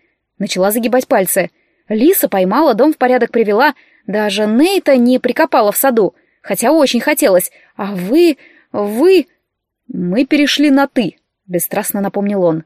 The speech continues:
Енот хмыкнул и сложил лапки на груди, приготовившись к представлению. Я нервно прошлась по комнате и, застыв посередине, уперла руки в боки. «Вы, но не я,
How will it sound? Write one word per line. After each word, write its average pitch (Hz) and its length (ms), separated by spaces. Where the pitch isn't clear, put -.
Енот 254 320
хмыкнул 339 520
и 311 140
сложил 254 420
лапки 233 280
на 240 100
груди, 220 320
приготовившись 226 640
к - 60
представлению. 175 800
Я 190 200
нервно 190 420
прошлась 185 380
по 180 120
комнате 294 480
и, 226 120
застыв 226 320
посередине, 262 540
уперла 254 420
руки 220 260
в 208 80
боки. 170 440
«Вы, 214 500
но 226 320
не 226 180
я, 220 300